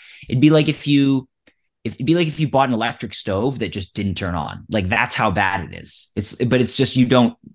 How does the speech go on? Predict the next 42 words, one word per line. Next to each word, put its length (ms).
notice 520
it 200
because 540
you 180
think 320
it 120
works. 420
Now, 120
the 80
cool 300
thing, 260
side 300
note, 240
is 100
that 140
placebos 720
are 180
real. 460
And 100
so 120
I 60
don't 160
like 160
to 80
be 120
the 60
bearer 340
of 100
this 220
news 340
to 80
people 320
that 140
the 80
science 520
doesn't 260
actually 300
support 300
what 120
they're 140
wearing, 480
but 280